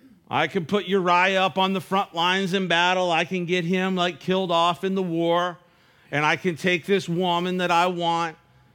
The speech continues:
to have for my own. I'm the king." But then you will be found out. The prophet came to him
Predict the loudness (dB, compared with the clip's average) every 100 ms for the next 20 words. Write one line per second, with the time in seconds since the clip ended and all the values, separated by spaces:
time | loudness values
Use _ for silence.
0 | -8 -4 2 4 4 0 -2 -4 2 2
1 | 2 -2 -6 -8 -14 _ _ _ -4 0
2 | 0 0 -4 -4 -4 -4 -10 -20 _ _
3 | _ _ _ _ _ _ -6 -4 0 0
4 | 0 -6 -12 _ _ _ -8 -6 -6 -6
5 | -4 -4 -4 -10 _ _ -6 -4 -4 -2
6 | -2 -4 -10 _ _ _ _ _ _ -16
7 | -12 -10 -4 -2 -2 -2 -10 -8 -6 -6
8 | -6 -6 -8 -8